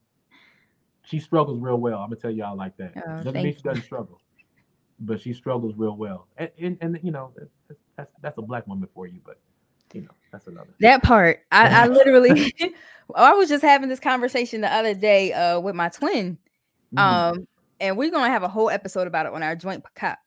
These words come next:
Speaker 2: podcast, but we was just like, "Yeah, we not okay. We just in contract. Like, <laughs> we just obligated to do these things." Uh, which is really the plight of the Black woman and
Speaker 1: Yeah.
Speaker 2: feeling like we have to continue to persevere even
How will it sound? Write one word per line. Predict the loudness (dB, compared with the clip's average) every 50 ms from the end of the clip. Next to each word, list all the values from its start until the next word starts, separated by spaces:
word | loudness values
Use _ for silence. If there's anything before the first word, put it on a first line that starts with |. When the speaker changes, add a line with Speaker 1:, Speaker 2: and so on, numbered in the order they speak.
| -8 -2
Speaker 2:
podcast, | 0 0 0 0 -2 -4 -4 -4 -4 -6 -8 -6
but | -4 -2 -2 -2 -4 -6 -8
we | -8 -6
was | -6 -6 -4
just | -4 -4 -4 -4
like, | -6 -6 -6 -6
"Yeah, | -8 -8 -8 -6
we | -6 -6
not | -6 -4 -4 -4
okay. | -4 -6 -8 -8 -8 -8 -8
We | -8 -8
just | -10 -10 -10
in | -10 -12
contract. | -10 -10 -8 -8 -8 -8 -8 -10 -10 -10 -12 _
Like, | -8 -6 -6 -6 -6 -8 -10 -12 -20 _ _
<laughs> | _ _ -6 -6 -4 0
we | -2 -2
just | 0 0 0
obligated | 2 0 0 0 -2 -6 -4 -4 -4 -4 -4 -8
to | -10 -10
do | -8 -8 -8
these | -8 -10 -12 -12
things." | -12 -10 -10 -8 -8 -10 -12 -14 -16 -20 -20 _ _ _ _ _ _ _ _ _ _ _ _ _ _ _ _ -18 -16 -14 -14 -12 -14 -14 -12 -14 -14 -16 _ _ -2
Uh, | 2 4 4 4 4 4 2
which | 2 2 0 0 0
is | -2 -6 -2
really | 0 2 2 2 2
the | 0 -2 -4
plight | -4 -4 -4 -4 -4 -4
of | -6 -8 -8
the | -8 -8
Black | -4 -4 -4 -4 -4 -8
woman | -12 -10 -10 -8 -10 -10 -12 -16 _ _
and | -14 -12 -10 -10
Speaker 1:
Yeah. | -8
Speaker 2:
feeling | -8 -8 -8 -8
like | -8 -8 -10 -8
we | -8 -6
have | -6 -6 -6 -8
to | -12
continue | -14 -14 -14 -12 -12 -10 -10 -10
to | -10
persevere | -8 -8 -8 -8 -10 -12 -12 -10 -10 -10
even | -8 -10 -10 -10 -8 -10 -10 -12 -14